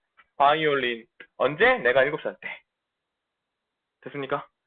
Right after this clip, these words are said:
자, 여기 과거 동사 썼다는 거 주의해라. 왜? 여기 과거니까. 됐니? 그래서 내가 뭐가 되고 싶대? 뭐가 되고 싶을까? 이게 시험에 나오는 거야. 어떻게?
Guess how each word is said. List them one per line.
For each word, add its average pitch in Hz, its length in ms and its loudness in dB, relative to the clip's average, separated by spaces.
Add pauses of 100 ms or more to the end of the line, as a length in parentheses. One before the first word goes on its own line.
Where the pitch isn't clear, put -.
(220)
자, 131 100 4
여기 147 280 2
과거 175 300 2
동사 208 200 0
썼다는 190 280 0
거 160 80 -2
주의해라. 147 640 2
왜? 139 140 2
여기 131 180 -2
과거니까. 123 720 0 (580)
됐니? 208 340 -4 (360)
그래서 214 300 2 (100)
내가 170 220 2
뭐가 160 220 4
되고 220 140 4
싶대? 269 360 2 (1800)
뭐가 185 180 4
되고 214 160 4
싶을까? 180 360 0 (680)
이게 160 200 -2
시험에 202 180 2
나오는 139 260 2
거야. 131 340 4
어떻게? 240 440 -2